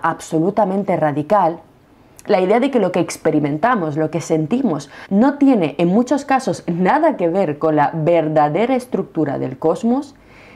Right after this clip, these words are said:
era algo muy extraño para un empirista como Aristóteles. Bien, frente a la noción aristotélica del cosmos se alzó Copérnico, nuestro segundo padre de la ciencia,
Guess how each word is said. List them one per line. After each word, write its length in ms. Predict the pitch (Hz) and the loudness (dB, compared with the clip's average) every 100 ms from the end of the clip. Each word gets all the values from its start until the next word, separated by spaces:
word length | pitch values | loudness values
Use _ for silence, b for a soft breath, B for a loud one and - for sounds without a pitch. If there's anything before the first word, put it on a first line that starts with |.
| B | B
era 180 | 233 285 | 0 2
algo 280 | 294 277 269 | 4 2 0
muy 460 | 185 185 233 262 | -2 -2 0 0
extraño 720 | 262 254 - 226 202 151 143 135 | -2 -6 -6 -2 0 0 -4 -2
para 240 | 175 165 | 2 2
un 120 | 175 208 | 2 -2
empirista 600 | 196 175 156 160 185 170 | -2 -2 -4 -2 -6 -2
como 220 | 165 160 | -2 0
Aristóteles. 800 | 151 151 156 147 127 127 - - - - - - - - - - - - B B B B | -2 -4 -4 -6 -8 -18 -20 -20 -20 -20 -20 -20 -20 -20 -20 -20 -20 -20 B B B B
Bien, 340 | 262 320 147 139 - B B B | 2 2 0 -6 -16 B B B
frente 280 | 247 254 254 | 2 4 4
a 60 | 262 | 4
la 100 | 262 | 4
noción 400 | 269 269 392 381 | 2 0 -2 2
aristotélica 640 | 220 - 160 185 208 202 | 0 0 0 0 0 0
del 240 | 151 147 | 2 0
cosmos 540 | 147 269 - 147 151 - | 0 0 0 -4 -4 -10
se 180 | - 165 | -2 0
alzó 500 | 151 143 156 220 - | 0 0 0 0 -2
Copérnico, 800 | 147 - 320 185 156 147 131 127 151 | -2 4 2 4 -2 -2 -4 -4 -4
nuestro 440 | 147 - - 127 | -4 -6 -4 -4
segundo 640 | - 147 151 208 180 170 | -2 0 2 2 2 2
padre 320 | 165 160 165 | 2 2 2
de 80 | 170 | 2
la 100 | 208 | 0
ciencia, 560 | 233 156 135 131 - | -2 -4 -4 -8 -12